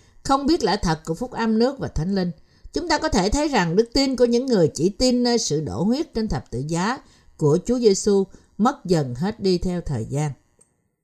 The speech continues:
Có lúc, sau khi cải cách, khi những hội thánh ở châu Âu không ngừng phát triển bởi sự mê tín,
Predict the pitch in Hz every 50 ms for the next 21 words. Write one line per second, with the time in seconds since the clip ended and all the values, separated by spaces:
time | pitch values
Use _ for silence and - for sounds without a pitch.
0 | _ _ - 208 233 233 254 285 269 - - - _ - _ - - - - 262
1 | 254 247 - 254 247 - - 113 127 - - 220 247 - - _ _ _ _ _
2 | _ _ - - - 285 277 247 208 226 269 254 170 160 185 214 247 311 269 233
3 | 226 - 254 247 214 226 240 240 240 - 269 262 247 214 165 143 127 - 185 214
4 | 226 - - 139 160 208 233 220 175 196 - 160 143 160 180 190 196 185 - -
5 | 208 226 247